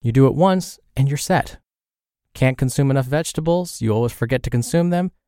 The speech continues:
Remove them from the crisper drawer, which is usually at the very bottom of the fridge, tucked away and hidden.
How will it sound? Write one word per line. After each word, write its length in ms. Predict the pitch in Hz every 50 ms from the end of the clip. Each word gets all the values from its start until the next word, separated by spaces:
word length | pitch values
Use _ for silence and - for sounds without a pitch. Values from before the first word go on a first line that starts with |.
| _ _ -
Remove 300 | - 151 165 190 202 208
them 160 | 180 190 185 180
from 160 | 170 156 151
the 60 | 160
crisper 420 | - - 120 113 - - - 117
drawer, 340 | 110 104 113 110 110 117 135
which 180 | 131 117 - -
is 160 | 113 101 104
usually 300 | 113 117 110 110 110 107
at 120 | 98 -
the 80 | - 101
very 280 | 104 123 151 190 202 180
bottom 340 | 151 131 123 123 127 120
of 80 | 110 107
the 100 | - 101
fridge, 440 | - - 175 180 175 170 160 - -
tucked 260 | - 127 - _ -
away 340 | 117 110 135 147 147 143 143
and 120 | 135 117
hidden. 340 | 107 135 147 147 139 135 135